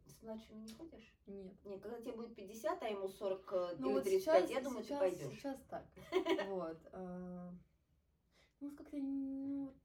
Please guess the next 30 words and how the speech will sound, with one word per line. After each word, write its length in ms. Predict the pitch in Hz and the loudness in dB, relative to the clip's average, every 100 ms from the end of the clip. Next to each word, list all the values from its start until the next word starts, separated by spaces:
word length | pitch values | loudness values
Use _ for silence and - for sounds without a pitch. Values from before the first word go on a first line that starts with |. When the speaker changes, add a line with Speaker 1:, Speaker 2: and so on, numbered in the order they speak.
| _ 262 | _ -14
Speaker 2:
вообще 180 | 247 | -4
Speaker 1:
Никак. 360 | 285 185 147 139 254 | -2 0 0 -2 -8
Speaker 2:
никак. 340 | 285 214 175 | -8 -8 -4
Speaker 1:
Никак 320 | 330 - - | -4 -4 -6
Speaker 2:
Ну, 60 | 277 | -4
то 60 | |
есть 0 | |
Speaker 1:
не 40 | 294 | 0
Speaker 2:
они 80 | 294 | 2
Speaker 1:
было. 160 | 285 | 2
Speaker 2:
не 80 | 285 | 0
умели 380 | 320 302 269 233 | -2 -4 -6 -6
заниматься 400 | 226 240 285 294 - | -8 -8 -8 -10 -12
сексом. 360 | 180 - 180 190 | -12 -10 -12 -10
Они 100 | 214 | -10
вот 140 | 220 | -12
как 180 | - - | -16 -12
увидели, 380 | 285 339 220 190 | -8 -6 -4 -6
наверное, 340 | 185 190 185 180 | -6 -8 -8 -12
в 80 | - | -10
порно, 360 | 185 175 190 175 - - _ | -8 -8 -10 -16 -18 -20 _
они 140 | 233 277 | -6 -6
вот 80 | - | -6
что-то 140 | 220 | -14
пытались 300 | - 226 214 | -8 -6 -6
изобразить, 600 | 208 202 220 269 339 359 - _ _ - | -8 -8 -6 -4 -6 -8 -16 _ _ -12
а, 220 | 196 190 - - | -10 -12 -18 -12
лежали 340 | 220 233 233 202 | -6 -4 -4 -4
вот 180 | 196 - | -4 0
так. 220 | 359 | 0